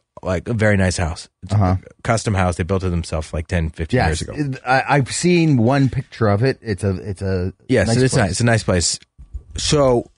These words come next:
Speaker 1: and it's, like, immaculate. My parents are very clean. They're not hoarders, right? There's nothing in the house.
Speaker 2: Oh, oh, well, uh, hold on. When you said, when you said, like, how your parents don't have blinds,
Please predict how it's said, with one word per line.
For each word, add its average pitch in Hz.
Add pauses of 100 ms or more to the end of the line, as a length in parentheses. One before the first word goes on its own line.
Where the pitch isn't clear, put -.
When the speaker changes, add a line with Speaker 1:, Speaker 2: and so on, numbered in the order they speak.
Speaker 1:
and 120
it's, 127
like, 117
immaculate. 110
My 95
parents 139
are 107
very 110
clean. 98
They're 85
not 104
hoarders, 87 (280)
right? 90
There's 101
nothing 143
in 135
the 123
house. 92
Speaker 2:
Oh, -
oh, -
well, 147
uh, 135
hold 139
on. 117
When 123
you 143
said, 127
when 117
you 135
said, 120
like, 104
how 101
your 98
parents 98
don't 90
have 85
blinds, 90